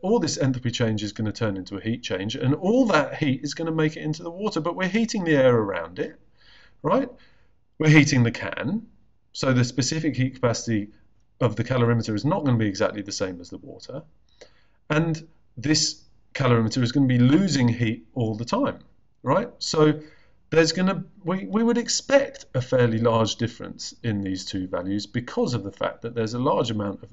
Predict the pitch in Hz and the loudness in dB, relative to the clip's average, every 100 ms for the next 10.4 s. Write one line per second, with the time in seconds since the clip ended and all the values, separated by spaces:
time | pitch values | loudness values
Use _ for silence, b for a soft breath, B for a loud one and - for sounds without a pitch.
0 | - 110 95 90 90 92 - - 87 85 | -4 -2 -2 -6 -10 -14 -14 -10 -8 -8
1 | 82 - _ _ _ _ - 107 104 - | -10 -16 _ _ _ _ -10 -8 -6 -2
2 | - 220 110 127 107 - 104 95 95 85 | 0 0 0 -2 -2 -4 -10 -10 -12 -14
3 | 80 80 85 101 - - 151 180 147 113 | -12 -8 -4 -4 -6 -4 -2 0 -2 0
4 | 117 120 107 101 - 98 - - 95 95 | -2 -4 -4 -4 -4 -12 -12 -14 -14 -12
5 | 90 101 - _ _ _ _ _ - 113 | -14 -16 -18 _ _ _ _ _ -6 -6
6 | - 98 101 90 - 90 98 82 - - | -4 -6 -4 -6 -6 -6 -6 -6 -12 -20
7 | - _ _ _ _ _ _ _ _ _ | -20 _ _ _ _ _ _ _ _ _
8 | _ _ _ _ - _ _ - 202 208 | _ _ _ _ -20 _ _ -4 -2 0
9 | 254 - - _ B B B B B - | -2 -4 -8 _ B B B B B 2
10 | 175 165 165 - | 8 10 8 -2